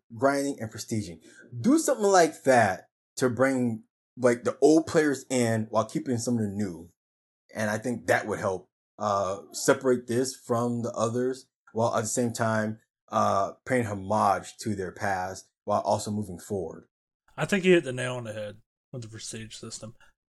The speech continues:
Speaker 2: At first, when they announced this whole, "You're gonna have your prestige across all of our new Call of Duties," I loved it. I was like, "That's a great idea." But then, now I look at it, I'm like, I think it dilutes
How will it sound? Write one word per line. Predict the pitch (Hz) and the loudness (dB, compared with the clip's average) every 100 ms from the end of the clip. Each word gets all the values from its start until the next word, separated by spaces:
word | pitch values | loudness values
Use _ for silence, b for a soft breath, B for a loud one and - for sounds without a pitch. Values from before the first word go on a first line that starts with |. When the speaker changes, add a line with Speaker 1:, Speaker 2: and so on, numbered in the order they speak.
| - | -10
Speaker 2:
At | 151 - - | -10 -10 -10
first, | 151 151 175 - | -6 -2 -2 -2
when | 156 147 | -6 -4
they | 147 185 | 2 2
announced | 160 139 151 - - | 2 0 -4 -6 -6
this | 139 - | -6 -4
whole, | 135 131 123 120 - _ _ _ _ - | -4 -2 -2 -6 -10 _ _ _ _ -12
"You're | 147 160 175 | 0 4 4
gonna | 190 170 | 4 2
have | 170 175 160 143 | 2 0 -2 -2
your | 156 165 156 147 139 - | 0 2 2 -2 -4 -8
prestige | 135 - - 156 147 139 127 | -8 -4 0 0 0 -4 -4
across | 123 151 131 120 - | -4 -4 -4 -6 -10
all | 143 175 175 160 | 0 6 6 6
of | 143 | 4
our | 135 | 0
new | 135 135 | 0 -6
Call | 123 131 120 | -4 -4 -4
of | 113 | -6
Duties," | 117 107 - - - _ _ - | -8 -8 -12 -18 -18 _ _ -12
I | 123 151 | -4 -2
loved | 117 104 110 - | -2 -6 -10 -12
it. | - _ | -20 _
I | 135 | -8
was | 120 | -6
like, | 113 | -8
"That's | 117 135 | -6 -6
a | 104 | -6
great | 92 127 127 117 | -10 -6 -4 -4
idea." | 95 95 95 95 _ _ _ _ _ | -10 -18 -20 -20 _ _ _ _ _
But | 135 127 | -8 -4
then, | 139 180 175 151 131 - _ _ _ _ | 4 6 4 2 -8 -16 _ _ _ _
now | 139 151 156 143 127 | -6 -2 0 0 0
I | 127 | -2
look | 131 123 120 | -2 -6 -6
at | 120 | -8
it, | 117 | -8
I'm | 113 120 | -10 -12
like, | 113 82 _ | -14 -16 _
I | - 139 | -8 -6
think | 139 127 | -6 -8
it | 123 80 117 | -10 -12 -12
dilutes | 123 120 127 120 - - - - | -10 -8 -10 -12 -10 -10 -10 -16